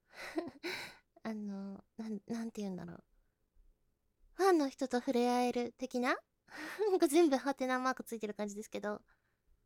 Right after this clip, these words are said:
なんかそんなのも立ち上がって、あと、うんと、ディーエルサイトの方のブログを使わせてもらって、サークルの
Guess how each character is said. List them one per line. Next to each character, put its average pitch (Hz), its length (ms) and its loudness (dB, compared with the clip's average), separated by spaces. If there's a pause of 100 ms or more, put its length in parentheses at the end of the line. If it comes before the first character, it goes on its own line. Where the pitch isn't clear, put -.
(440)
な 254 80 -10
ん - 20 -12
か 262 140 -2
そ 277 140 -2
ん 262 80 -2
な 262 120 -2
の 247 140 -4
も 226 140 -6
立 226 260 -10
ち 226 100 -8
上 220 180 -6
が 226 140 -6
っ 226 80 -8 (240)
て、 226 320 -4 (460)
あ 285 100 -10
と、 233 420 -2 (760)
う 233 60 -14
ん 214 60 -10 (140)
と、 214 80 -8 (1300)
デ 269 60 -4
ィ 277 140 0
ー 294 80 4
エ 294 40 2
ル 311 160 0
サ 330 220 -2
イ 311 80 -4
ト 240 160 -4
の 240 160 -4
方 254 220 -4
の 226 140 -4
ブ 226 180 -4
ロ 226 160 -4
グ 226 360 -4
を - 120 -10 (420)
使 - 200 -8
わ 233 180 -2
せ 240 120 -10
て 226 160 -8
も 226 180 -4
ら 220 140 -6
っ 220 60 -10 (160)
て、 294 200 2
サ 254 220 -6
ー - 40 -12
ク 233 160 -6
ル 233 120 -6
の 226 320 -6